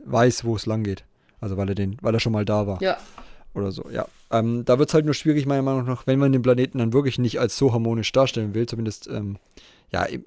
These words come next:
Speaker 1: denk mal, da muss dann unter der Oberfläche irgendwas brodeln. Kann ja nicht sein, dass dieser Planet einfach wirklich nur nett ist. Äh,
Speaker 2: Ja, vielleicht sind die Leveler dann schon aggressiv, weil man schon welche weggenommen hat oder so.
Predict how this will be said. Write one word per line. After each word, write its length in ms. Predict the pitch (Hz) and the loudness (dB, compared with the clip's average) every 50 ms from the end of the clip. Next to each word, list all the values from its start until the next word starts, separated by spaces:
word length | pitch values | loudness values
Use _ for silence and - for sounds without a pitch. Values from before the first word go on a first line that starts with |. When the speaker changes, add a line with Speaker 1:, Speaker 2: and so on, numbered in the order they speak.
| _ - - | _ -10 -10
Speaker 1:
denk 140 | 107 104 - | -8 -6 -6
mal, 80 | 104 | -6
da 60 | 95 | -6
muss 220 | 90 95 104 - - | -4 -4 -4 -4 -4
dann 220 | 107 98 107 123 - _ _ _ _ _ | -6 -6 -6 -8 -12 _ _ _ _ _
unter 200 | 135 117 110 107 | -6 -4 -4 -2
der 140 | 98 104 120 | -2 -2 -2
Oberfläche 460 | 120 110 113 98 - 107 95 95 127 | -2 -2 -2 -2 -2 -4 -4 -4 -4
irgendwas 420 | - 117 107 104 107 101 95 - | -4 -4 -4 -4 -4 -6 -6 -8
brodeln. 480 | - - - 120 113 127 131 127 113 104 | -10 -8 -4 0 2 2 2 2 2 0
Kann 120 | - 101 101 | -2 -2 -2
ja 60 | 98 | -2
nicht 100 | 98 95 | -4 -4
sein, 200 | - 104 107 110 | -4 -2 -2 -2
dass 120 | 107 98 | -2 -4
dieser 200 | - 110 104 104 | -4 -6 -6 -4
Planet 300 | 95 104 98 101 107 113 | -4 -4 -2 -2 -2 -2
einfach 260 | - 107 98 98 92 | -4 -6 -6 -6 -6
wirklich 260 | 95 113 113 117 107 101 | -6 -4 -2 -2 -4 -2
nur 140 | 110 107 | -4 -4
nett 200 | 104 98 98 - | -4 -4 -4 -4
ist. 220 | - 135 127 - - - - - - - - - _ _ | -6 -8 -8 -8 -12 -18 -20 -20 -20 -20 -20 -20 _ _
Äh, 260 | - 113 107 110 117 113 - - - - _ _ - | -4 -2 0 2 2 0 0 -2 -8 -16 _ _ -8
Speaker 2:
Ja, 80 | 170 175 | -8 -4
vielleicht 340 | - 214 208 202 202 202 - | 0 2 4 4 2 2 2
sind 220 | 226 254 269 254 | 2 2 2 2
die 160 | 226 214 208 - - | 0 -2 -2 -2 -2
Leveler 380 | 190 196 196 202 196 202 202 196 | 0 2 2 2 4 2 2 4
dann 200 | 190 185 190 190 | 4 2 0 -2
schon 180 | - 208 185 - | -4 -8 -6 -6
aggressiv, 600 | - 196 - - - 180 - - 220 240 240 - | -6 -6 -6 -6 -8 -10 -6 -4 -4 -4 -2 -2
weil 160 | 190 185 190 | 0 0 0
man 140 | 190 185 190 190 | 0 -2 -4 -4
schon 240 | 196 180 175 170 | -6 -6 -6 -2
welche 340 | 160 180 180 175 - 180 147 | -2 -2 -2 -2 -4 -4 -4
weggenommen 480 | 180 190 - - 233 226 247 247 240 240 | -6 -4 -2 -2 -2 0 0 0 0 -2
hat 100 | 254 254 | -4 -4
oder 180 | 247 254 247 254 | -4 -2 -2 -2
so. 260 | 240 254 262 285 277 | 0 0 -2 -2 -4